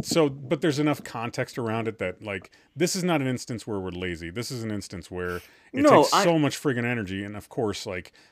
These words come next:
Speaker 1: one of our, one of the heads of the project is fucking
Speaker 2: Yeah, I'm
Speaker 1: a
Speaker 2: just
Speaker 1: new
Speaker 2: saying
Speaker 1: father,
Speaker 2: that, like,
Speaker 1: yeah.
Speaker 2: that was the last time that I actually got to play that particular game.
Speaker 1: Gotcha.
Speaker 2: Um, you know, uh,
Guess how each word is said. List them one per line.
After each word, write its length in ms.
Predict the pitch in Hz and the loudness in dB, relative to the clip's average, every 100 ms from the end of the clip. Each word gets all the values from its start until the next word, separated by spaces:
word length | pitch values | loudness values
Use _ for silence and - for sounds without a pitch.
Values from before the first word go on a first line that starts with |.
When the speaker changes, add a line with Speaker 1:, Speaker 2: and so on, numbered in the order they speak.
| - | -10
Speaker 1:
one 160 | 113 110 | -4 0
of 80 | 101 | 0
our, 260 | 95 92 - - | 0 -2 -10 -18
one 200 | 120 117 | -10 -8
of 80 | 98 | -6
the 80 | 87 | -4
heads 240 | 113 98 | -4 -4
of 60 | 90 | -8
the 60 | |
project 560 | - 127 117 95 90 - | -4 0 0 -2 -4 -6
is 440 | 90 85 - - _ _ _ _ _ _ _ _ _ _ _ _ | -8 -8 -12 -14 _ _ _ _ _ _ _ _ _ _ _ _
fucking 80 | 117 | -2
Speaker 2:
Yeah, 280 | 151 123 - 87 _ _ - | 2 2 0 -6 _ _ 2
I'm 180 | 247 277 | 2 4
Speaker 1:
a 40 | |
Speaker 2:
just 140 | - | 4
Speaker 1:
new 100 | - | 6
Speaker 2:
saying 180 | 139 131 | 6 4
Speaker 1:
father, 0 | |
Speaker 2:
that, 160 | 117 110 | 2 2
like, 180 | 110 90 | 0 -2
Speaker 1:
yeah. 180 | 85 - | -8 2
Speaker 2:
that 240 | 123 127 | 4 4
was 240 | 127 120 113 | 4 2 2
the 140 | 113 | -2
last 400 | 98 101 98 104 | 0 -2 -4 -6
time 180 | - 98 | -6 -6
that 120 | 95 - - | -6 -10 -6
I 260 | 123 107 | 0 2
actually 460 | 101 95 - 95 92 | 2 -2 -4 -8 -4
got 200 | 90 85 | -4 -6
to 80 | 85 | -8
play 280 | - 82 82 | -10 -10 -8
that 200 | 92 85 | -4 -4
particular 440 | - - - 69 76 | -6 -14 -18 -18 -16
game. 260 | - - - - | -16 -16 -20 -14
Speaker 1:
Gotcha. 320 | 85 76 - - | -12 -12 -20 -8
Speaker 2:
Um, 340 | 107 90 76 - _ _ _ _ _ _ _ _ - | -4 -2 -4 -12 _ _ _ _ _ _ _ _ -8
you 160 | 107 | -6
know, 280 | 92 85 87 | -4 -6 -8
uh, 520 | - 82 69 76 - | -8 -8 -8 -12 -18